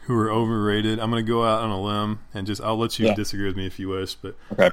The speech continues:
Speaker 1: gonna say David was just a little bit overrated as an Old Testament figure.
Speaker 2: Okay. Like, I, w-, I would love to hear your reasoning behind that, because he did, like, kill a giant with a slingshot.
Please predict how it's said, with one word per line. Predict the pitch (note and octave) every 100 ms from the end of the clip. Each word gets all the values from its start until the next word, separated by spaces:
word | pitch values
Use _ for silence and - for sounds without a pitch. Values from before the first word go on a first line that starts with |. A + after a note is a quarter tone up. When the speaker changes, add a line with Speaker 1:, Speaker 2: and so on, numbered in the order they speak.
| - -
Speaker 1:
gonna | D#3+
say | D#3+
David | A#2 G#2 A#2 G#2
was | F#2+ F#2+
just | B2 -
a |
little | G#2 A2 A2+
bit | F#2+
overrated | F#2 G2+ F2+ F2+ F#2 F2+ - -
as | G2
an | F#2+
Old | F#2
Testament | F#2+ - G2 F#2
figure. | F#2 F2+ F#2 - - - - - - - - - - -
Speaker 2:
Okay. | F#3 F#3 A2+ F#2 - - - - - - -
Like, | D3 C#3+ - -
I, | B2+
w-, | C#3 C#3+
I | C3
would | C3
love | C#3 C#3
to | C3
hear | - C#3
your | C3 A#2
reasoning | A#2 A2 G#2
behind | F#2+ F#2 F2+
that, | F2+ F2 -
because | - A2 G#2+ -
he | - D3
did, | A#2+ G#2 C3+ C3+ C3 A#2+ - -
like, | G2 G2 F#2+ - - -
kill | - A#2 A2
a |
giant | F#2+ - G#2+ G2+ G2+ F#2 G2 -
with | G2+
a | -
slingshot. | - - F#2+ F#2 F#2+ - - G#2 -